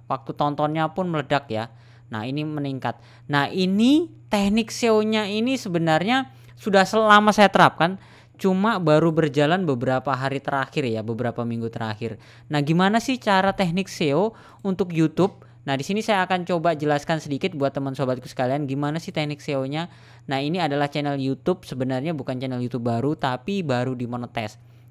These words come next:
Nah, kalau teman-teman perhatikan, YouTube itu paling suka dengan channel YouTube yang aktif ya, yang mengupload video secara kontinu. Nah, ini saya coba ya. Di sini sebenarnya video saya itu sudah stop ya di sini.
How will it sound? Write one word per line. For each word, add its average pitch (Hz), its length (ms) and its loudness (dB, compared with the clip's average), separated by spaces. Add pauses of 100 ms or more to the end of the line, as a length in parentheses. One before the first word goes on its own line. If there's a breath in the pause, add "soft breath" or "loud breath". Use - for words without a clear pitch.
Nah, 156 160 2
kalau 220 160 4
teman-teman 226 320 2
perhatikan, 214 560 2 (960 loud breath)
YouTube 185 400 6
itu 247 160 0
paling 220 240 6
suka 220 400 2
dengan 180 240 2
channel 190 300 2
YouTube 185 260 0
yang 190 160 0
aktif 190 400 -2
ya, 131 320 4
yang 147 240 2
mengupload 147 480 -4
video 151 800 4 (220 loud breath)
secara 156 420 0
kontinu. 151 480 -2
Nah, 131 80 -4
ini 156 320 -2
saya 190 240 -2
coba 151 320 2
ya. 131 240 0 (320 loud breath)
Di 151 80 -2
sini 196 240 0
sebenarnya 185 400 0
video 185 320 2
saya 190 240 2
itu 240 80 -4
sudah 165 240 0
stop 175 320 0
ya 123 80 0
di 117 140 -4
sini. 123 260 -4